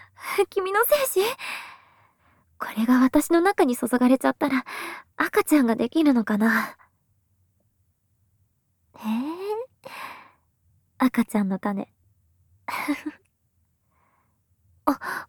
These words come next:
おちんちん汚れちゃったね。ね、お掃除フェラって知ってる？君がしたいなら、命令して。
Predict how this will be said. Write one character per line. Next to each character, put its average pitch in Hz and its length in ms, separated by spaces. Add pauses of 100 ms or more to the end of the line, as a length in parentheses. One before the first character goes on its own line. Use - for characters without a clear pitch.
(100)
お 269 60
ち 440 160
ん 392 60
ち 285 140
ん 220 160
汚 208 60 (100)
れ 269 120
ち - 80
ゃ - 40
っ - 40
た 320 120
ね。 330 200 (2250)
ね、 339 140 (360)
お 285 60
掃 277 160 (100)
除 480 140
フ 466 80
ェ - 20
ラ 269 100
っ 262 60
て - 220
知 - 40
っ - 40
て 262 140
る？ 302 80 (2250)
君 381 300
が 508 140
し - 80
た 480 140
い 440 60
な 294 140
ら、 240 180 (840)
命 254 300
令 247 300
し - 140
て。 - 100